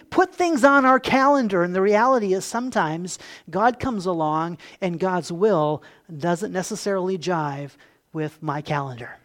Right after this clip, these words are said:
It's like, "I don't know about that." There's a great example of this in Matthew sixteen. Just unpack this passage here a minute. When Jesus came into the region of Caesarea Philippi, he asked his disciples, saying,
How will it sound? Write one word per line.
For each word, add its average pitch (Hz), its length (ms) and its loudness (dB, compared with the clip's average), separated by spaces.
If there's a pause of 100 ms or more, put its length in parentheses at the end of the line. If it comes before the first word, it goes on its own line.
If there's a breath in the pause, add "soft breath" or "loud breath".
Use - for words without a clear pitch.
(120)
It's - 120 -14
like, 147 200 -10
"I 233 300 -2
don't 208 180 -4
know 214 140 4
about 139 240 -4
that." - 280 -14 (420 loud breath)
There's 226 180 6
a 214 40 8
great 240 260 6
example 190 500 4
of 151 80 2
this 180 220 0
in 165 100 0
Matthew 180 340 2
sixteen. 170 680 -4 (200 loud breath)
Just - 220 -6
unpack 208 480 2
this 170 160 -4
passage 180 460 -2
here 175 120 -2
a 160 60 -2
minute. 160 260 -6 (760)
When 196 220 0
Jesus 269 480 2
came 262 260 2
into 233 160 4
the 202 100 4
region 220 380 0
of 185 120 -4
Caesarea 208 560 2 (280 loud breath)
Philippi, 190 520 4
he 196 180 4
asked 247 320 2
his 220 140 -4
disciples, 214 540 0
saying, 196 400 -2